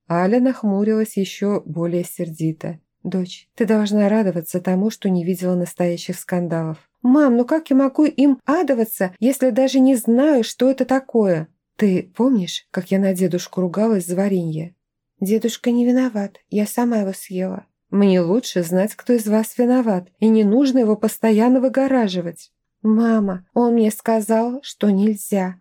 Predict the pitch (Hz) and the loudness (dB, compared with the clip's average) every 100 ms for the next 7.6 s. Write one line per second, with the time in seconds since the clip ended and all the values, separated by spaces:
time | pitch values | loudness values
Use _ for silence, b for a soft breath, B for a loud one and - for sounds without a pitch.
0 | _ - 214 185 226 247 247 - 208 214 | _ -2 0 0 0 -2 -6 -2 0 2
1 | 247 240 - 247 233 - 185 180 - - | 0 -2 0 0 0 -4 -6 -6 -10 -20
2 | _ _ 175 160 247 196 - 170 185 185 | _ _ -4 2 2 0 -2 -2 0 -2
3 | 208 233 233 226 226 254 254 214 160 - | -2 -2 2 2 4 2 2 0 0 -4
4 | - 190 180 196 226 180 - b - 196 | -4 -4 0 0 0 -2 -6 b -4 -4
5 | - - 190 190 190 - - - - 226 | -2 -2 0 2 0 -4 -16 -10 -2 -2
6 | 233 - - 160 - 185 180 165 - - | -4 -8 -6 -6 -2 -2 0 -4 -8 -10
7 | 160 151 160 151 143 139 | -8 -2 0 0 -2 -10